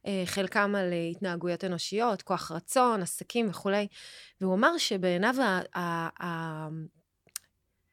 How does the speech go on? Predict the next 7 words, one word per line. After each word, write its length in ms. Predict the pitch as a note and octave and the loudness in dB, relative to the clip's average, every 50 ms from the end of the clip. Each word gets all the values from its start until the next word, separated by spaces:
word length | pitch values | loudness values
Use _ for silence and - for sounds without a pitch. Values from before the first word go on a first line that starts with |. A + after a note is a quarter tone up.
| _ _ _ _ - | _ _ _ _ -10
איך 120 | F#3 - | -6 -4
נקרא 360 | A3+ A3 - - F#3+ G3+ G#3 | -4 -4 -4 -2 0 2 2
לזה? 140 | A3 G3+ F#3+ | 2 2 2
לא 140 | F3+ G3+ B3 | 2 2 2
המפלגה, 720 | C#4+ D4+ C4 - - - A3 G3 F#3 E3 D3+ F#3 F3+ E3+ - | 2 2 0 -2 -2 0 0 0 0 0 0 0 0 0 0
אלא 220 | - F3 E3+ E3+ E3+ | -2 -2 -2 -2 -2
ה-, 420 | E3 D#3+ C#3+ D#3 F3 D#3 E2+ | -2 -4 -4 -6 -6 -6 -6